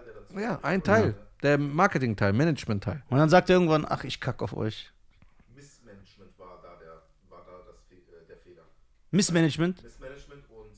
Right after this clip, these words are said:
Speaker 1: ähm, die sind jetzt finanziell ruiniert.
Speaker 3: Wer?
Speaker 1: Barcelona.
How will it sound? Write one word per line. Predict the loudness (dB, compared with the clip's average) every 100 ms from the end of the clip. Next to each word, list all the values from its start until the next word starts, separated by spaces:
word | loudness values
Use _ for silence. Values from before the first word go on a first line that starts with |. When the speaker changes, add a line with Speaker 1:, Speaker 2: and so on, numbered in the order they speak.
| -20
Speaker 1:
ähm, | -20 -20 -20 -20 -20 -20
die |
sind | -20 -20
jetzt | -20 -20 _
finanziell | -20 -20 -20 -20 -20 -20
ruiniert. | -20 -20 -20 _ _ -2
Speaker 3:
Wer? | 0 0 -4 -16 _ _
Speaker 1:
Barcelona. | -20 -20 -20 -20